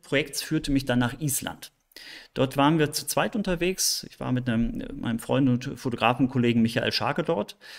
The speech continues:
Und wir wollten eine Wanderung im Hochland Islands unternehmen zum See Langisjáa. Fotografische Ausrüstung, man sieht sie eingeblendet, war identisch mit der Sache, die ich auch auf der Grönlandtour dabei hatte.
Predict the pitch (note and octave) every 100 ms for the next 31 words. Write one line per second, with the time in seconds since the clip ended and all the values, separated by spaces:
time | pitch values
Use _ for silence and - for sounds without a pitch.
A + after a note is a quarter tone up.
0 | - - C3 C#3 C#3+ C3+ A2+ E3 - C3
1 | C#3 B2+ A#2+ D#3+ D3 C3+ C#3 C#3 - A#2+
2 | D3+ E3 D3+ C3 B2+ D#3 - C#3+ C#3 C3+
3 | C3 B2 B2 C3 B2+ C3 B2 A#2+ A2 A2
4 | A2+ A2+ A2+ - _ - B2 D3 - -
5 | D#2+ - - _ _ _ _ _ _ _
6 | _ D3 C#3+ C3+ - - D3+ E3+ F3 E3+
7 | D#3+ D#3 B2+ C#3 - C#3 C#3+ D3+ C#3 C3+
8 | C#3+ - A#2+ B2 A#2 A#2+ - D3 - B2+
9 | A2+ A#2 A#2+ - A2+ B2 A#2 A#2 A#2 A2
10 | - - G#2 - - - A2 E3 G#3 F#3
11 | D#3+ C#3 C#3 C3+ C3 C3